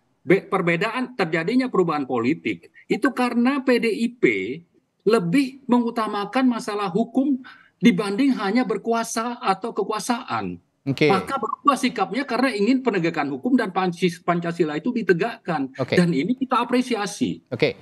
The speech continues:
Speaker 1: Begitu.
Speaker 2: Nah,
Speaker 1: Makasih.
Speaker 2: ada perubahan politik itu, tapi tadi juga yang sempat disinggung oleh, eh, Mas Uceng bahwa di, di parlemen saat ini ada perubahan komposisi politik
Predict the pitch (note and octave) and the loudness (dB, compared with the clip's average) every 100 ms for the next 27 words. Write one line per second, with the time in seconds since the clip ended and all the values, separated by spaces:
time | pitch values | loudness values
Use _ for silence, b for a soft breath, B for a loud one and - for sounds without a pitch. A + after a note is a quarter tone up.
0 | - - - C3 C#3+ - C#3 C3+ D3+ E3 | -20 -10 0 2 2 2 0 0 0 2
1 | D#3+ F#3+ - - F3+ F3 F3 G3 F#3+ F#3+ | 2 0 0 0 2 2 2 0 0 2
2 | F3+ G3+ F3+ D#3+ G3+ A#3+ - D3+ D#3 - | 2 2 0 2 0 0 -2 -2 -4 0
3 | D#3+ G3+ E3+ D3+ C#3 C#3 D3 C#3 D3+ C#3+ | 0 2 2 2 0 -2 -2 -2 -2 0
4 | C#3+ C#3 C3+ C3 B2+ C3 B2+ B2 A#2+ A2+ | 2 2 2 2 0 -2 -2 0 0 -2
5 | B2+ C3 A2 E3+ C#3 B2 A#2+ A#2 B2 C3+ | -2 -2 0 0 2 0 0 0 2 2
6 | D#3+ D#3 D3 C#3 B2+ C3+ F#3 C3 B2+ - | 2 0 0 -2 -2 -2 0 2 0 -4
7 | - B2 C#3+ C#3 D3+ D3+ D#3 D#3 D#3 D#3 | -12 -2 0 2 0 0 0 0 0 0
8 | D#3+ D#3 D3+ | 2 0 2